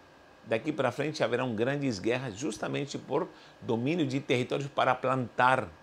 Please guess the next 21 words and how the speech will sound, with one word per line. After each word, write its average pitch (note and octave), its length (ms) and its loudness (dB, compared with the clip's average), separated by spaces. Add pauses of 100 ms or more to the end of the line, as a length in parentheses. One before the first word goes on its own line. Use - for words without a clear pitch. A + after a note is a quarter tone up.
(220)
para A2 200 0
sobreviver, A2+ 500 -2
porque B2 260 -6
começa C3 520 -4 (480)
mundialmente D#3 920 2
e G2+ 80 4
apocalipticamente B2 840 0
uma B2 120 -2
grande C3+ 440 -2 (140)
crise D3+ 500 4
na A#2+ 160 -2
questão C3+ 400 -4
de B2+ 140 -2
pão, D#3 420 4
de A2+ 120 2
alimento. C#3 840 2 (500)
Há A2 100 -2
muita C#3+ 460 0
gente C3+ 340 -2
na A#2+ 140 -4
terra, A#2+ 420 -4